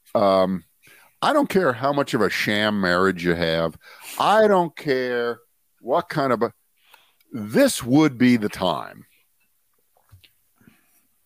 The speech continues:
where you make sure that the wife is with you.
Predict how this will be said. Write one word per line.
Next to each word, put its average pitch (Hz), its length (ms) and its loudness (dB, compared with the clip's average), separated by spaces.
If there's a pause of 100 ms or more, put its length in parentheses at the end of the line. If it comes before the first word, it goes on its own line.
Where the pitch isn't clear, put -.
where 107 600 2 (880)
you 120 160 2
make 123 260 0
sure 123 320 0
that 98 160 -2
the 98 60 -2
wife 90 400 0
is 82 160 -8
with 65 280 -12
you. - 180 -16